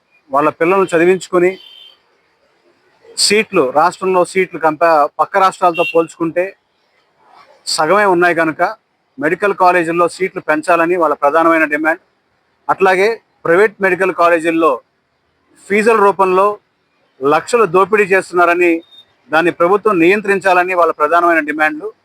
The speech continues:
వీళ్ళ సమస్యకి ఏకైక పరిష్కారం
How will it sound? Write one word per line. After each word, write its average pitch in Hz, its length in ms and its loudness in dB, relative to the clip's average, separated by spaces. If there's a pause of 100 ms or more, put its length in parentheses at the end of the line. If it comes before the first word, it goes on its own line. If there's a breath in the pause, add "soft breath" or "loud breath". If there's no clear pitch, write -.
(1160)
వీళ్ళ 180 140 2
సమస్యకి 208 480 -2
ఏకైక 202 320 2
పరిష్కారం 180 600 0